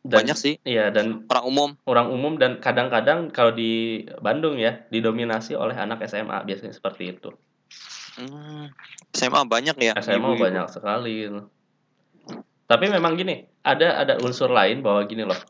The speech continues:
Speaker 1: anak S M A biasanya mereka belum mengenal deodoran, Mas.
Speaker 2: Oh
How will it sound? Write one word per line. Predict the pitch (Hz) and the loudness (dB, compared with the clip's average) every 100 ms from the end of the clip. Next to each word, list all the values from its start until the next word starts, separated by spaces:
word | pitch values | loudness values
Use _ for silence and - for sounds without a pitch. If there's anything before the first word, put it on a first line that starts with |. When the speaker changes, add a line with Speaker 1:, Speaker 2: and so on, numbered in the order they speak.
| - | -2
Speaker 1:
anak | 110 127 - | 0 0 -2
S | - | -2
M | 113 - | -2 0
A | 175 | -2
biasanya | 160 117 120 127 107 120 170 | 0 2 2 0 -2 0 -2
mereka | 151 107 - 160 | 0 0 0 -2
belum | 127 117 113 | -2 -4 -4
mengenal | 110 135 147 | -2 -2 2
deodoran, | 110 107 127 135 | 2 2 2 0
Mas. | 120 92 - _ _ _ _ - - - - - - - _ _ - | -2 -6 -8 _ _ _ _ -18 -18 -18 -8 -4 -4 -8 _ _ -4
Speaker 2:
Oh | - | 0